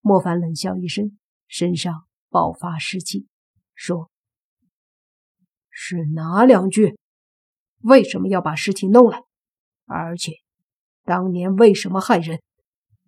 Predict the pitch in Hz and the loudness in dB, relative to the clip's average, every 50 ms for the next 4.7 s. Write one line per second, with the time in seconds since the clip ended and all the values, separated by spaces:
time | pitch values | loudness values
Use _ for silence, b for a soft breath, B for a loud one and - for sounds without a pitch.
0 | _ _ _ _ _ _ - - 165 165 180 185 180 185 170 160 - - 180 180 | _ _ _ _ _ _ -6 -4 -4 -2 -2 -2 -2 -2 -4 -6 -6 -6 -6 -6
1 | 170 180 180 196 185 - 202 185 - - 269 302 294 269 - - - _ _ _ | -6 -6 -6 -6 -4 -4 -4 0 4 6 8 8 8 6 4 -2 -12 _ _ _
2 | _ _ _ _ _ 160 160 - - _ _ _ 170 175 202 262 269 269 285 277 | _ _ _ _ _ -10 -10 -10 -12 _ _ _ -10 -2 0 0 2 2 2 4
3 | 294 254 202 165 151 - _ _ _ _ _ _ _ _ _ 165 165 160 185 190 | 6 4 4 4 0 -10 _ _ _ _ _ _ _ _ _ -6 -4 -4 -4 -6
4 | 180 170 165 165 190 226 262 285 302 285 214 - 202 - | -6 -6 -6 -4 2 4 6 6 6 4 2 -2 -6 -14